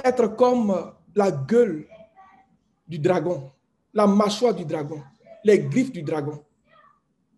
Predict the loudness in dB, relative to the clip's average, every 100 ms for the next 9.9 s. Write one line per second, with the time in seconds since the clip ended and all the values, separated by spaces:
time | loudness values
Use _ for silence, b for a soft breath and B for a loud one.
0 | _ _ _ B B B 6 8 10 8
1 | 4 0 2 2 4 6 6 4 2 4
2 | 6 6 4 0 -10 _ _ _ _ _
3 | _ _ 2 4 6 4 4 4 4 2
4 | 2 0 2 2 2 2 2 2 0 0
5 | -2 -4 -2 -2 -2 -8 -18 _ 2 4
6 | 4 2 4 4 4 4 2 4 0 2
7 | -2 -2 -4 -4 4 6 8 6 6 2
8 | -4 -8 -16 _ _ _ _ _ _ _
9 | _ 4 4 6 4 4 0 -14 _